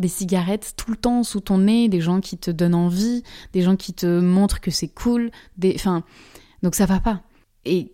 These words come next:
si c'est vraiment important pour toi d'arrêter de fumer, la première chose à faire, c'est de rendre ça le plus simple possible, de limiter au maximum les tentations, de limiter au maximum les infos qui vont à l'inverse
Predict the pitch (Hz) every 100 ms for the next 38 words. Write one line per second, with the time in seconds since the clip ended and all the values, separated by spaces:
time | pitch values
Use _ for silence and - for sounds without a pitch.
0 | - - - 240 226 - - 190 165 180
1 | 208 202 185 202 190 180 185 160 143 156
2 | 170 170 160 160 - 165 165 254 _ -
3 | _ _ - 143 - - 208 208 196 180
4 | 160 156 214 - 165 156 143 165 196 -
5 | 185 196 170 - - 165 - - - 214
6 | 220 220 - 185 - 170 - 220 214 160
7 | 147 _ - - - - 160 165 170 170
8 | 175 202 240 240 233 240 214 180 175 196
9 | 220 - - 208 214 220 196 180 175 175
10 | 180 - 233 233 185 160 170 180 208 180
11 | 170 185 - 190 202 202 165 160 170 -
12 | 214 214 180 165 156 156 160 175 165 196
13 | 220 -